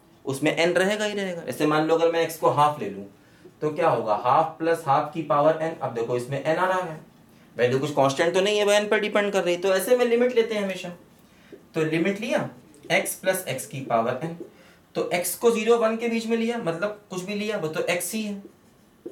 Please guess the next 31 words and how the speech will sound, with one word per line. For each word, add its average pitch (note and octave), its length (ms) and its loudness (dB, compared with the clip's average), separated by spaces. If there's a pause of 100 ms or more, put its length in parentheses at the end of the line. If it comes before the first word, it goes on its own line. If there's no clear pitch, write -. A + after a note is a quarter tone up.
(880)
और G3+ 160 6
ये B3+ 180 -2
term C4+ 240 2
देखो B3 220 0
ज़ीरो G#3 280 0
वन A#3+ 220 0
के A#3+ 100 -6
बीच A3 220 -6
में G3 100 -2
है, G3 180 -2
power F3+ 280 4
infinity F#3+ 380 -6
तो G3 120 -12
वैल्यू A2+ 240 -8
ज़ीरो। A#2 200 -14
देखो C3 240 -8
ये D3+ 220 -2
answer D#3 400 -4
x - 260 -10
आ - 100 -16
गया, - 200 -18
क्योंकि C3+ 340 -8
एक्स D3+ 160 -6
की F#3+ 120 -12
value F3 240 2
पता F#3+ 220 2
तो G3+ 140 -4
है A3 140 0
नहीं G#3+ 160 -4
क्या F#3+ 120 -4
है, F3 140 -14